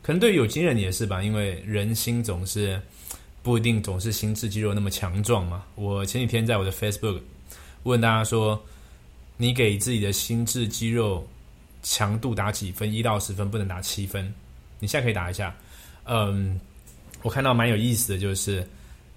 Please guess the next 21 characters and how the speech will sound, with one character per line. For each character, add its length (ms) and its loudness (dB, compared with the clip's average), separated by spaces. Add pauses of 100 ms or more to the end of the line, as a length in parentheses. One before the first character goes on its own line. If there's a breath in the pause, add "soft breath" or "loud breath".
(800)
认 260 4
为 160 6
自 140 0
己 100 2
心 180 0
智 80 0
肌 140 0
肉 380 0 (160)
超 160 -2
过 80 0
八 220 2
分 240 0
的， 80 -2
比 220 -6
我 160 -2
想 200 -4
象 220 -2
的 220 -4 (600)
还 140 -4
要 140 2
少。 400 -4